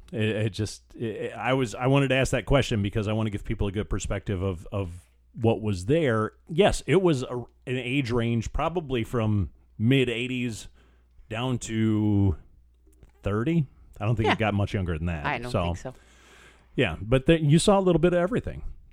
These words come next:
Speaker 1: just like you do at Desire, just like you do anywhere else. It was, it was all over the board.
Speaker 2: Yeah, but you know me, I'm a, uh, personality-ish. Like, there has to be some sort of physical attraction, but,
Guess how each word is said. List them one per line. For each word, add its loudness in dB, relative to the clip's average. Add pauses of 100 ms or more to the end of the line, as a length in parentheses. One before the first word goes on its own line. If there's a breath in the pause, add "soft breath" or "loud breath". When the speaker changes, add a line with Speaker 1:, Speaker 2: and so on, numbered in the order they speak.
(100)
Speaker 1:
just 2
like 2
you 0
do -2
at -4
Desire, 0
just -8
like -4
you -2
do 2
anywhere 4
else. -4
It -4
was, -6 (260)
it -2
was 0
all 4
over 6
the 4
board. -2 (280)
Speaker 2:
Yeah, 2 (140)
but 6
you 4
know 6
me, 2
I'm 2
a, 0
uh, 6
personality-ish. -2 (360 soft breath)
Like, 4
there 10
has 8
to -2
be 0
some -2
sort 0
of 0
physical -2
attraction, 2
but, 4